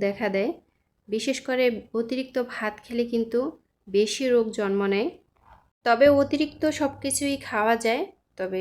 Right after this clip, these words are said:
অতিরিক্ত খাওয়ার পরে আবার ওই পরিমাণে পরিশ্রম করলে অনেকটাই ভালো হয়।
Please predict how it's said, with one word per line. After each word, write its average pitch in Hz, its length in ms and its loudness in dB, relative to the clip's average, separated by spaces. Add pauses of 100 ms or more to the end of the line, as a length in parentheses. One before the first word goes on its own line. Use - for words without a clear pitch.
(160)
অতিরিক্ত 240 440 -2 (100)
খাওয়ার 220 360 0
পরে 214 300 2
আবার 214 280 4 (120)
ওই 220 160 4
পরিমাণে 233 500 0
পরিশ্রম 226 600 -2
করলে 226 360 0
অনেকটাই 214 520 -2 (100)
ভালো 202 320 -4
হয়। 220 260 -4